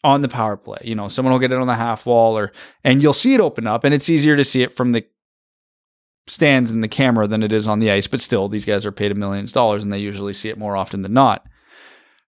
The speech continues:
And they, and there's almost, you see that hesitation. The, they see it, they set up for it, they hesitate, it's gone.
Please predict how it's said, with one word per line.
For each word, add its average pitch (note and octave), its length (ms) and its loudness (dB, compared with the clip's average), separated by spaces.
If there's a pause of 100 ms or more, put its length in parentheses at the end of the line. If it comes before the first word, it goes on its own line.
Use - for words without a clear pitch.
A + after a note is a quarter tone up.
(260)
And C#3 180 2
they, B2+ 340 2 (280)
and D3 140 2
there's C#3 160 4
almost, F3+ 280 2
you E3 80 -2
see F#3+ 140 -2
that E3 160 4
hesitation. - 800 -4 (600)
The, B2+ 260 4
they B2 160 2
see E3 260 4
it, G3+ 260 0
they C3+ 120 -2
set C#3+ 200 2
up D3 120 0
for D#3 240 2
it, D3+ 100 -2 (720)
they C#3+ 140 2
hesitate, C3 640 0 (220)
it's A#2 180 -2
gone. - 280 -6